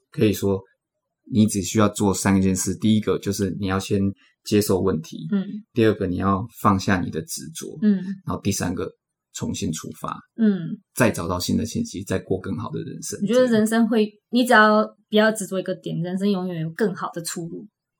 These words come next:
Speaker 1: 对，
Speaker 2: 嗯。
Speaker 1: 所以认输了不会怎么样。
Speaker 2: 认输真的不会怎么样。
Speaker 1: 嗯，所以讲到这个啊，我就想到，你记不记得小时候啊，有一次我抱着那个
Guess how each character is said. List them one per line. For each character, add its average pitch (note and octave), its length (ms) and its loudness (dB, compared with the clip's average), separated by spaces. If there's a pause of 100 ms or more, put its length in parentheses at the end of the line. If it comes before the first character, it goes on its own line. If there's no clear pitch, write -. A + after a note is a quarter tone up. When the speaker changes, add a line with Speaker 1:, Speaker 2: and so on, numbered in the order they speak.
Speaker 1:
对， F#2+ 100 -2 (460)
Speaker 2:
嗯。 F3+ 60 -10
Speaker 1:
所 G2+ 100 4
以 G2+ 40 6
认 G#2+ 160 6
输 G2 220 -2
了 F#2+ 100 -2
不 - 80 -10
会 E2 120 -6
怎 - 100 -12
么 C4+ 100 2
样。 C4 40 6
Speaker 2:
认 A#3 100 4
输 G3 180 -2
真 G3 140 -4
的 F#3 80 -4
不 E3 80 -4
会 E3 140 2
怎 D#3 120 0
么 E3 80 0 (120)
样。 G3+ 120 4 (1400)
Speaker 1:
嗯， - 240 -4 (440)
所 B2 120 6
以 C#3+ 140 8
讲 A2 180 6
到 B2+ 160 10
这 B2 120 6
个 A2 180 6
啊， G2 300 6 (260)
我 G#2 60 2
就 A#2+ 100 8
想 G2+ 260 2
到， G#2 300 6 (160)
你 G#2 100 2
记 B2+ 160 6
不 B2 60 8
记 B2 80 8
得 A2+ 140 8
小 F#2 260 0
时 G2 160 0
候 G2+ 180 4
啊， D2 220 0 (100)
有 G#2+ 160 2
一 G2 80 4
次 G2+ 360 2 (380)
我 G2 120 -4
抱 A2 200 6
着 G2 160 0
那 G2 120 4
个 F#2+ 240 0